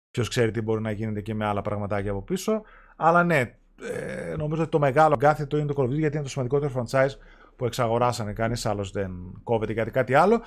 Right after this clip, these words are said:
Και να π-, πάω και στην αντιπέρα μεριά, ότι και η Microsoft αυτή τη στιγμή θέλει αποκλειστικά. Δηλαδή, λέμε καμιά φορά τα παιχνίδια της Sony έχει αποκλειστικά, έχει κυκλοφορίες.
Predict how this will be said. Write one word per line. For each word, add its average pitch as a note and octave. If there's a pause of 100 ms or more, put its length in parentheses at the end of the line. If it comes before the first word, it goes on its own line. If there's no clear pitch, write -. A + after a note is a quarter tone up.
(240)
Και E3+
να E3
π-, F3+ (140)
πάω F3+
και F3+
στην F3+
αντιπέρα E3+
μεριά, D3+
ότι A3+
και D#3
η C#3+
Microsoft F3
αυτή G3+
τη G#3+
στιγμή F#3+
θέλει A3+
αποκλειστικά. A#3
Δηλαδή, C#3+
λέμε F#3+
καμιά F3
φορά F#3 (240)
τα D3+
παιχνίδια D#3+
της D3
Sony E3+
έχει E3+
αποκλειστικά, D#3+
έχει E3
κυκλοφορίες. D#3+